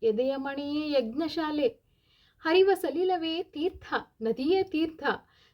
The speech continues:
ಸ್ವ-, ಸುಮಗಂಧವೇ ಧೂಪ, ಹಂಕಿ, ಹಕ್ಕಿ ಇಂಚರವೇ ಸುಸ್ವರ ಮೇಳ, ಪರಮ ವೇದ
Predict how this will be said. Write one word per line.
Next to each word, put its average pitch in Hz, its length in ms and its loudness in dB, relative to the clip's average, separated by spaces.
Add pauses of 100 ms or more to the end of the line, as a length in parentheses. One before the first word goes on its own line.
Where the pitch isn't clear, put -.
ಸ್ವ-, 233 440 0
ಸುಮಗಂಧವೇ 370 800 2
ಧೂಪ, 269 400 -2 (320)
ಹಂಕಿ, 254 480 -10 (340)
ಹಕ್ಕಿ 359 320 -4
ಇಂಚರವೇ 320 760 -2
ಸುಸ್ವರ 320 540 -8
ಮೇಳ, 202 300 -2 (720)
ಪರಮ 294 380 -4
ವೇದ 202 460 0